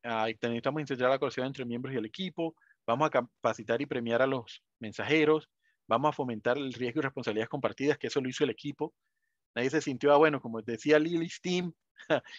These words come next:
ese problema de Lily la van a echar a ella. <laughs> No, es-, todos estamos ahí, venga, ¿qué vamos a hacer? Nosotros estamos comprometidos a lograr el, el,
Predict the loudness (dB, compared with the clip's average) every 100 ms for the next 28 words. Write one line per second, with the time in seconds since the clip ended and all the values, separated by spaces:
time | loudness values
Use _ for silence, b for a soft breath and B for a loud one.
0 | B -4 0 0 0 2 2 2 2 0
1 | 0 0 -2 0 4 6 4 2 -2 -2
2 | -2 _ b b b b b b 2 4
3 | 4 2 0 0 0 0 2 -2 -2 -4
4 | -6 -4 -2 -2 -4 4 4 4 -2 _
5 | _ _ _ _ -4 -2 0 2 0 0
6 | -4 -6 -6 -6 -4 -2 -2 -4 -6 -10
7 | -14 -14